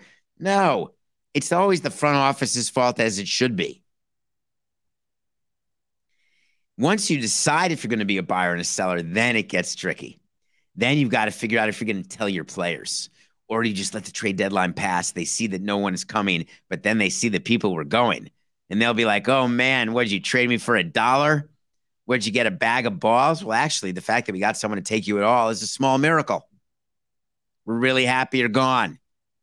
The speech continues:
Thank you for everything. Nah, it didn't come up a lot. But I loved buying at the deadline because I thought it told our fans and it told the players, "Hey,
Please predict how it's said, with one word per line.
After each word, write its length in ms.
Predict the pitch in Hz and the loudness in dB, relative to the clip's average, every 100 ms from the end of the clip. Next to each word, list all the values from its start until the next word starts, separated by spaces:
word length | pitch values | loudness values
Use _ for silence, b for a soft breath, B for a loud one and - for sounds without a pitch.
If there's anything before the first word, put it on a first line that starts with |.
| _ _ _ - | _ _ _ -2
Thank 240 | 117 117 | -2 0
you 80 | 123 | -4
for 160 | - 123 | -2 0
everything. 540 | 123 117 - 82 - _ _ _ _ | 2 0 -2 -6 -8 _ _ _ _
Nah, 200 | 82 76 | -10 -8
it 100 | 78 | -10
didn't 160 | 78 | -14
come 140 | 69 67 | -16 -18
up 140 | 65 | -20
a 40 | 52 | -20
lot. 240 | 60 60 _ _ _ _ _ _ _ | -20 -20 _ _ _ _ _ _ _
But 120 | - 110 | -4 0
I 140 | 127 | 0
loved 520 | 113 98 117 107 85 | 0 0 2 0 -4
buying 240 | 95 98 95 | -2 0 0
at 80 | |
the 80 | 90 | -2
deadline 420 | 85 95 87 82 | -4 -4 -2 -4
because 400 | 85 90 95 90 | -6 -6 -4 -4
I 200 | 82 95 | -4 -4
thought 240 | 104 107 101 | -2 0 0
it 140 | 82 | -2
told 240 | - 104 104 | -2 0 0
our 100 | 80 | -2
fans 640 | - 104 113 123 139 - B B | -4 -2 0 0 0 -4 B B
and 120 | - 98 | -4 -2
it 80 | |
told 260 | 92 117 113 | 0 0 0
the 60 | 95 | -4
players, 520 | - 110 113 123 - | -2 2 4 2 2
"Hey, 340 | 120 127 90 | 0 0 -2